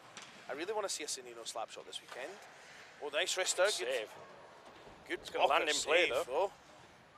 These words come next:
Speaker 1: Twelve three, there's a, some kind of confusion in the middle there. And Dixon,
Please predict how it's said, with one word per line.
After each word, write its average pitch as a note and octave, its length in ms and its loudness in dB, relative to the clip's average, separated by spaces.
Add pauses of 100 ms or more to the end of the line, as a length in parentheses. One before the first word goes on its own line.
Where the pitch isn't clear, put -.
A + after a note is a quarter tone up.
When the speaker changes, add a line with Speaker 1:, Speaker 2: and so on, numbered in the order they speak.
(240)
Speaker 1:
Twelve D3+ 220 -2
three, D3 220 -10
there's C#3 160 -12
a, - 80 -10 (360)
some - 120 -6 (100)
kind F3 120 0
of - 120 -8
confusion C#3+ 420 -10
in B2+ 100 -10
the - 20 -14
middle C#3 200 -8
there. C3+ 120 -4
And E3 160 -8
Dixon, F3+ 340 0